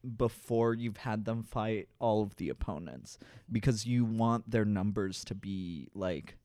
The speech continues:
really, um, high as far as wins go, and, um, and the, the higher up you go, the, the less opponents you have,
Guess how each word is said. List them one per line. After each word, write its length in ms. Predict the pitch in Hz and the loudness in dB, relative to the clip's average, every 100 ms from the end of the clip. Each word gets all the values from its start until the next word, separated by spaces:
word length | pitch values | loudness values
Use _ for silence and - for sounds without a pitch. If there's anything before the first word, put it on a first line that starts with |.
| _ _ _ | _ _ _
really, 640 | 110 104 98 95 90 85 95 _ _ _ | -4 -2 -2 -2 -2 -4 -8 _ _ _
um, 300 | - 92 92 | -4 -4 -4
high 560 | 101 - 180 156 101 110 - | -6 4 6 6 2 -4 -6
as 180 | 120 - | -8 -4
far 240 | 113 107 | -2 -2
as 160 | 110 117 | -2 -2
wins 540 | 101 107 101 110 - 123 | -2 -2 -2 -4 -6 -6
go, 360 | 110 104 98 110 - _ - | -2 0 0 -2 -10 _ -6
and, 640 | 117 113 113 107 104 98 - | 0 2 2 0 -2 -4 -6
um, 520 | 104 107 101 87 95 - _ _ _ _ _ - - _ - _ | -2 0 0 -4 -10 -12 _ _ _ _ _ -20 -20 _ -20 _
and 600 | 120 117 110 107 107 101 - - | 2 2 4 2 0 -2 -8 -10
the, 460 | 117 110 107 98 - _ _ _ | 2 4 4 0 -6 _ _ _
the 160 | 107 113 | -2 -2
higher 400 | 107 120 110 107 | 0 0 2 2
up 180 | 107 - | 0 -2
you 100 | 101 | -8
go, 400 | 104 120 117 110 | 0 2 4 2
the, 340 | 101 104 101 76 110 - | 0 -2 -2 -6 -12 -6
the 400 | 110 107 104 95 | -2 0 0 -2
less 340 | 92 107 107 107 | -2 -2 -2 -4
opponents 580 | 98 120 113 110 - 107 | -4 -2 0 -2 -4 -6
you 80 | |
have, 400 | 117 107 95 98 | -6 -6 -6 -8